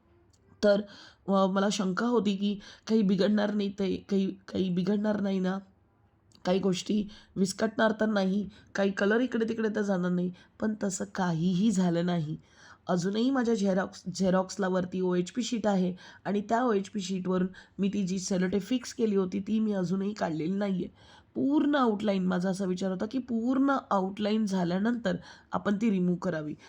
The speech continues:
म्हणजे आपल्याला जर काही, अ, रेषा नाही कळल्यानंतर किंवा काही गोष्टी कळल्या नाही तर त्या आपण त्या प्रिंटवरून नंतर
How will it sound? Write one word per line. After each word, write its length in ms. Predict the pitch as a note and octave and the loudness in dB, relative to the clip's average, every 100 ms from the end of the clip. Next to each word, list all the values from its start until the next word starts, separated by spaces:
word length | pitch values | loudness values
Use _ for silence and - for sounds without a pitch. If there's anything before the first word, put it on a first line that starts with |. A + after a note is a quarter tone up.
| - | -6
म्हणजे 220 | F3+ F#3+ | -2 2
आपल्याला 340 | G3+ F#3 F#3+ G3 | 0 0 0 0
जर 120 | G3 | 0
काही, 340 | F#3+ E3+ F#3 F3+ - _ - | -2 -2 -2 -6 -20 _ 0
अ, 200 | F#3 F3+ | 2 4
रेषा 380 | F#3 F3+ F#3+ | 2 2 0
नाही 280 | F3+ F#3 A3 | 0 2 2
कळल्यानंतर 760 | A3 F3+ D3+ E3 F3 F3+ F3 E3+ - - - | 0 -2 0 -2 -2 -2 -2 -4 -8 -18 -4
किंवा 200 | G3 G3+ | -2 0
काही 240 | G3+ F#3+ | 0 0
गोष्टी 380 | F3+ F#3 F3+ F3+ | 2 -2 -2 -6
कळल्या 380 | - G3+ G#3 G#3 | 2 4 4 2
नाही 300 | F#3 F3+ F3+ - _ - | 2 0 -2 -14 _ -4
तर 80 | |
त्या 200 | G#3 A3+ | -2 2
आपण 280 | G3+ G3+ G3 | 2 2 -4
त्या 160 | G3 G3+ | -2 -6
प्रिंटवरून 580 | G3 F#3 F3+ F3+ F#3 B3 - | -2 -2 0 0 0 -2 -4
नंतर 320 | F3+ F3+ F3 | 0 0 0